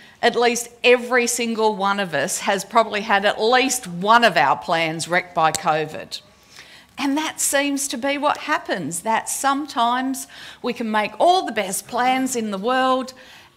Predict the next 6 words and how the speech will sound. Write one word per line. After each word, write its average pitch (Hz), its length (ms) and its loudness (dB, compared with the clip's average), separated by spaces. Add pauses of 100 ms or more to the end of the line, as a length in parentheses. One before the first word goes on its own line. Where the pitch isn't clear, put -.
(120)
and 254 380 -2
then 269 540 2 (380)
they 185 360 0
don't 220 380 0
work 190 360 -2
out. 143 300 -8